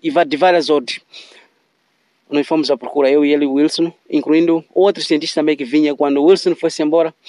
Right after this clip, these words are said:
ela me deixou com alguns cientistas que ficaram cá comigo e fomos a fazer a recolha de insectos em diferentes sítios da área do parque, que mandamos as amostras para ele lá nos Estados Unidos. E depois daí, a Gorongosa ficou conhecido como o lu-, melhor lugar para fazer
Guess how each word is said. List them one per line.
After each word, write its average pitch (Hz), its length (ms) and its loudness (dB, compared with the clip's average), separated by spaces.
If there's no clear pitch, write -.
ela 156 160 2
me 156 60 0
deixou 147 260 -2
com 151 140 -2
alguns 147 220 -2
cientistas 156 400 -4
que - 80 -16
ficaram 151 340 -2
cá 156 180 0
comigo 165 400 -4
e - 80 -12
fomos 170 320 -2
a 151 60 -4
fazer 151 280 0
a - 80 -4
recolha 156 300 0
de 143 100 -2
insectos 147 520 -4
em 147 80 0
diferentes 170 440 -2
sítios - 380 -8
da 143 140 -2
área 147 120 2
do 147 140 -4
parque, 143 320 0
que 151 300 2
mandamos 151 480 0
as 139 120 0
amostras 151 460 -2
para 151 200 2
ele 156 100 0
lá 151 200 0
nos 143 100 -4
Estados 151 220 -2
Unidos. 196 380 -4
E - 80 -4
depois 220 360 2
daí, 220 420 2
a - 80 -2
Gorongosa 202 560 2
ficou 208 400 0
conhecido 196 460 -2
como 196 360 0
o 196 80 0
lu-, 196 220 0
melhor 180 240 2
lugar 185 320 0
para - 80 -16
fazer 175 320 -2